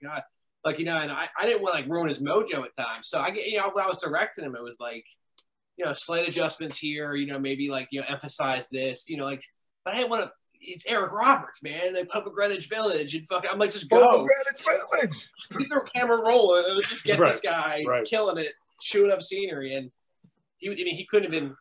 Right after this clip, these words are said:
Speaker 1: a cooler experience. He couldn't have been any cooler.
Speaker 2: He's such a nice guy, man. I, like I said, you know, uh, I, I have the opportunity to know him on a personal level, had him on the show a couple times. His, uh, stepson, Keaton Simon's a brilliant musician. Uh,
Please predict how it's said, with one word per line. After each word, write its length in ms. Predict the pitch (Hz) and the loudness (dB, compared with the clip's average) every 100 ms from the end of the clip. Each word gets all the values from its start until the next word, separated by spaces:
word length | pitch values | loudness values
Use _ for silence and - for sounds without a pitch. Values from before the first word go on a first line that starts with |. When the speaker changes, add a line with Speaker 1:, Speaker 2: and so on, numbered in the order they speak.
| - | -16
Speaker 1:
a 60 | 123 | -12
cooler 220 | 160 151 120 | -6 -4 -4
experience. 480 | - 139 131 131 | -6 -8 -8 -10
He 80 | 147 | -12
couldn't 220 | 156 151 | -8 -6
have 80 | 139 | -4
been 80 | 131 | -6
any 80 | 127 - | -8 -2
cooler. 140 | 147 | 2
Speaker 2:
He's 200 | 170 - | 2 6
such 240 | 185 165 | 6 6
a 80 | 156 | 4
nice 360 | 139 147 139 - | 6 8 6 4
guy, 320 | 135 131 123 | 6 8 8
man. 280 | 120 120 123 | 8 8 8
I, 100 | 123 | 4
like 120 | 143 | 6
I 80 | 143 | 6
said, 420 | 139 147 135 127 - - - - | 6 6 6 6 -6 -12 -10 -4
you 140 | 131 | 4
know, 320 | 127 117 113 110 | 6 8 6 4
uh, 280 | 110 107 90 | 4 4 2
I, 140 | 104 113 | 0 0
I 40 | 107 | 2
have 200 | 127 117 | 0 2
the 140 | 120 | 0
opportunity 640 | 113 127 117 143 131 123 117 | 2 0 -4 -6 -4 -4 -6
to 180 | - | -8
know 280 | 110 120 120 | 0 2 2
him 100 | 117 | 2
on 80 | 110 | 0
a 60 | 107 | -2
personal 440 | 123 120 - 113 | -2 -2 -4 2
level, 240 | 120 113 | 2 2
had 140 | 110 120 | 0 -2
him 80 | 117 | -2
on 80 | |
the 60 | 104 | -4
show 460 | - 127 120 117 - - _ _ - | -2 2 2 0 -4 -20 _ _ -2
a 20 | |
couple 200 | 139 120 | 0 0
times. 400 | - 127 123 117 | 0 4 4 2
His, 220 | 117 101 | -6 -4
uh, 280 | 110 98 92 - - | 0 2 0 -4 -12
stepson, 600 | - 147 139 - 135 120 | 0 4 4 2 0 0
Keaton 280 | - 143 226 | -6 -12 -6
Simon's 540 | - 139 135 131 113 | 0 2 2 2 -6
a 40 | 104 - - | -12 -10 4
brilliant 400 | 208 202 160 127 | 6 6 4 -2
musician. 720 | 120 113 120 - 117 110 107 - | -4 -2 -2 -2 -4 -4 -8 -4
Uh, 340 | 104 98 95 | -2 0 -2